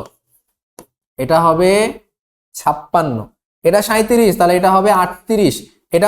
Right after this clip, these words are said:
উনিশ, তাহলে এটা হবে বিশ। এটা এগারো, তাহলে এটা হবে বারো। এটা তিন, তাহলে এটা চার। এটা এক, ওইটা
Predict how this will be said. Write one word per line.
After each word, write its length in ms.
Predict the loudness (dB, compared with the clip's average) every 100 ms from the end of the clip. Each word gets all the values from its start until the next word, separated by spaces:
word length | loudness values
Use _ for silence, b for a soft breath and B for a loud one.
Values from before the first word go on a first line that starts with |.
| 2
উনিশ, 240 | 2 2 0 0
তাহলে 140 | 0 2
এটা 100 | 2
হবে 120 | 2 2 2
বিশ। 260 | 2 0 -2 -4 -2
এটা 140 | 2 2 2
এগারো, 240 | 2 2 2
তাহলে 160 | 2 2
এটা 120 | 2 2
হবে 180 | 2 2 2 2 2
বারো। 300 | 4 2 0 -2 _ _ _ _
এটা 180 | -2 0 0
তিন, 180 | 2 2 2
তাহলে 160 | 2 2
এটা 100 | 0 0
চার। 280 | 2 2 0 -4 -14 _ -8
এটা 120 | 0 2 4 2
এক, 80 | -2 -12 -20 _ _ _
ওইটা 200 | 0 2